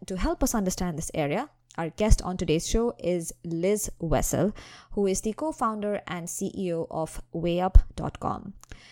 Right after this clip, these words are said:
way up is an online marketplace for students to find part-time jobs, full-time jobs, and internships. It's currently available only in the United States, but they've been doing very well. They came out of Y Combinator, and, uh, they were named by C N N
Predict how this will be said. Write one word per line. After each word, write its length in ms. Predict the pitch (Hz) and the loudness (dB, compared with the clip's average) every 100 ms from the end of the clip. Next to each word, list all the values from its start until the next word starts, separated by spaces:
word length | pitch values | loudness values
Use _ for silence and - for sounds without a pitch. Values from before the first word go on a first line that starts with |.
| - - | -12 -2
way 240 | 190 220 | 2 2
up 180 | 311 - | 0 -2
is 180 | 190 190 | -2 -2
an 140 | 170 - | -2 -6
online 420 | 202 226 220 190 | -6 -4 -4 -4
marketplace 580 | 170 160 160 - 208 269 | -2 -4 -4 -4 -2 -2
for 140 | - 180 | -4 -6
students 400 | - 190 214 - | -4 -4 -4 -4
to 100 | 175 | -6
find 540 | - 170 165 165 - - - | -6 -6 -6 0 2 2 -4
part-time 360 | 202 202 208 196 | -4 -4 -4 -4
jobs, 360 | 190 180 180 - | -2 -2 -4 -8
full-time 380 | 208 202 185 | -8 -4 -4
jobs, 260 | 170 160 156 | -4 -4 -4
and 140 | - | -6
internships. 680 | - 190 - 160 - 233 - - - - _ | -8 -6 -6 -6 -4 -2 -2 -4 -6 -20 _
It's 220 | 214 185 | -6 -6
currently 420 | - 226 254 269 240 | -4 -2 -2 0 0
available 480 | 190 196 214 233 - | 2 0 0 -2 -2
only 380 | 190 190 196 208 | -4 -4 -4 -6
in 180 | - 170 | -6 -6
the 80 | |
United 320 | 165 160 139 - | -6 -6 -8 -2
States, 340 | 254 285 - - _ _ - | -2 0 -2 -6 _ _ 0
but 300 | 185 180 175 | 2 2 0
they've 160 | 180 | -2
been 140 | 180 180 | -4 -4
doing 340 | 170 165 156 | -4 -4 0
very 220 | 180 254 | 0 2
well. 360 | 220 160 165 214 - - | 4 4 4 4 2 0
They 180 | 180 175 | -2 -2
came 320 | - 202 196 | -2 -4 -4
out 120 | 175 | -4
of 100 | 165 | -4
Y 160 | 160 160 | -4 -6
Combinator, 640 | 160 156 165 208 208 202 202 - - - | -8 -8 -6 -2 -2 -2 -6 -18 -20 -12
and, 360 | 190 180 175 - | -8 -6 -8 -8
uh, 220 | - 175 | -6 -6
they 100 | 165 | -4
were 100 | 175 | -4
named 360 | 175 185 208 208 | -4 -4 -4 -2
by 100 | 170 | -2
C 240 | 170 - | -2 -4
N 140 | 175 196 | -4 -2
N 260 | 233 185 | -4 -6